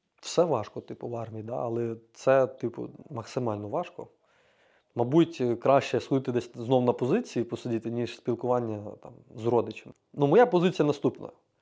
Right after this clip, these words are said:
Якщо в тебе є сили, там, відправити військовослужбовця виконувати бойові завдання, значить, знайди собі сили поспілкуватися з родичами цих військовослужбовців.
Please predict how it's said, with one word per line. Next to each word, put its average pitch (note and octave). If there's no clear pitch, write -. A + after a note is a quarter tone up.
Якщо B2+
в -
тебе D3
є D3
сили, C#3+
там, A2
відправити C3+
військовослужбовця B2
виконувати B2+
бойові C#3
завдання, D#3+
значить, C3+
знайди C3+
собі B2+
сили C3+
поспілкуватися A#2+
з A2+
родичами A#2+
цих -
військовослужбовців. A#2+